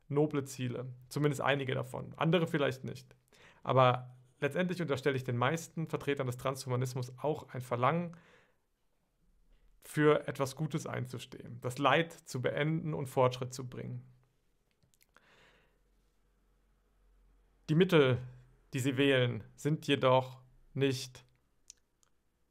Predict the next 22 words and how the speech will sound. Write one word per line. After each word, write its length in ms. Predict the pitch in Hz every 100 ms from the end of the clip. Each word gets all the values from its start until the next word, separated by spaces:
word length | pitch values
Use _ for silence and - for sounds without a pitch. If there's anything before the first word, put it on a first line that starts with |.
| _ _ _ _ _ _ _ _ _ _ _ _
adäquat 760 | 139 135 139 135 127 123 123 - _
für 200 | - 139
ihr 140 | 135
Vorhaben. 600 | 123 127 113 107 - 110 - - - - - - - - - - _ _ _ _ _ _ _
Sie 140 | -
konzentrieren 580 | 135 165 160 - 175 180
sich 200 | 175 170
auf 120 | 131
einen 220 | - 139 123
sehr 260 | 165 175
begrenzten 640 | 165 165 139 143 - - 143
Aspekt 680 | - - 156 160 - - _ _ _ _ _ _ _ _ _ _ _ _ _
des 140 | 131 127
Menschlichen 800 | 135 123 127 127 147 160 165 - _ - _ _ _ _ _
oder 520 | 147 131 117 113 -
beziehungsweise 460 | - 127 135 123 113
des 120 | -
Universums, 840 | 139 127 127 139 117 139 165 - - _ _
und 120 | - 123
zwar 180 | 135
das 160 | 117 113
Materielle, 640 | 127 123 123 131 143 165